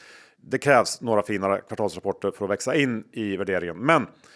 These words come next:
om det är någonting man lärt sig så är det ju att det inte är någon idé att försöka gå emot sånt här. Och om man känner sig tvingad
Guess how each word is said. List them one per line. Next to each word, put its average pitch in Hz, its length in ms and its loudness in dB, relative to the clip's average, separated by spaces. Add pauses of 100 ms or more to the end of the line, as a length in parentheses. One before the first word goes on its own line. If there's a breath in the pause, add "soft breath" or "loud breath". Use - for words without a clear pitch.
(180 soft breath)
om 120 120 -6
det 127 40 0
är 131 40 2
någonting 127 240 0
man 120 80 0
lärt 110 220 4
sig 104 100 0
så 104 100 -2
är 101 80 2
det 98 60 2
ju 98 60 2
att 95 100 -4
det - 220 -8
inte 120 280 -2
är 107 60 2
någon 101 140 -4
idé 98 180 0
att 95 80 -2
försöka 95 240 -10
gå 98 140 -2
emot 131 260 -2
sånt 127 160 -8
här. 113 220 4 (260 loud breath)
Och - 320 -12
om 123 160 0
man 113 140 0
känner 104 180 -6
sig 92 100 -10
tvingad 101 440 -4